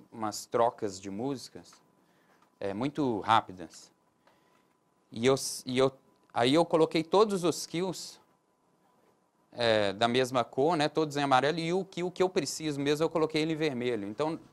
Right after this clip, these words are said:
como é uma troca muito rápida, pra eu não me confundir ali, eu já coloquei na cor que eu quero. Quer ver uma próxima também, ó? Tudo amarelo.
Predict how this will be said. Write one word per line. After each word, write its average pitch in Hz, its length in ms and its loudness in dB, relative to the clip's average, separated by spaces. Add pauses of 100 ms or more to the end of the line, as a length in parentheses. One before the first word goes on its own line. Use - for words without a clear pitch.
como 170 240 2
é 165 60 8
uma 165 160 8
troca 147 280 0
muito 165 240 -6
rápida, 131 460 2
pra 143 160 0
eu 143 100 6
não 151 120 2
me 156 100 0
confundir 120 720 -2
ali, 123 320 -4 (460)
eu 117 100 2
já 135 160 6
coloquei 139 420 4
na 147 160 4
cor 143 300 2
que 147 80 -2
eu 147 60 2
quero. 147 500 -2 (380)
Quer 107 80 -10
ver 123 80 2
uma 120 100 4
próxima 117 460 0
também, 113 340 -6
ó? 92 60 -10 (440)
Tudo 123 200 -6
amarelo. 127 640 0